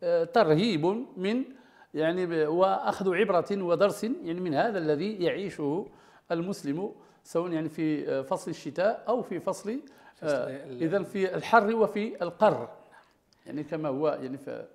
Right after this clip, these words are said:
Speaker 1: مذكور يعني في هذا الحديث.
Speaker 2: إذن نعوذ بالله من فيح جهنم فضيلة،
Speaker 1: نعوذ بالله من فيح
Speaker 2: فضيلة
Speaker 1: جهنم.
Speaker 2: الدكتور.
Speaker 1: صحيح.
Speaker 2: آه، عندي حديث آخر:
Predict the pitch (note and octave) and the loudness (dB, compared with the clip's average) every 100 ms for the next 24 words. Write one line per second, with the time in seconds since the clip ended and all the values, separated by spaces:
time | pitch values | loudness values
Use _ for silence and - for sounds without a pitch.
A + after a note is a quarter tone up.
0 | _ _ - B2+ - D3 C#3 C#3+ A#2+ - | _ _ -12 -12 -8 -8 -6 -6 -6 -8
1 | A#2+ - _ _ _ - B2+ C3 C3 C3 | -20 -20 _ _ _ -14 -8 -6 -6 -8
2 | D3 C3 D3+ C#3+ C3+ C3 B2+ C3 B2 C3 | -10 -6 -4 -2 -2 -4 -4 -6 -6 -8
3 | A#2+ B2 B2 B2 A#2+ A#2 B2+ B2+ A#2+ A2+ | -8 -10 -8 -8 -10 -10 -8 -6 -6 -6
4 | B2+ A2+ A2 A#2+ B2 A#2+ - B2+ B2 C3 | -8 -8 -10 -10 -8 -10 -10 -12 -10 -10
5 | - C#3 A#2+ - - - D3 C#3+ D3+ D3+ | -4 -4 -6 -12 -20 -12 -6 -2 -2 -2
6 | - D#3 F3 - - D#3 - D3+ C3 C3 | -2 0 0 -2 -4 -4 -4 -4 -4 -8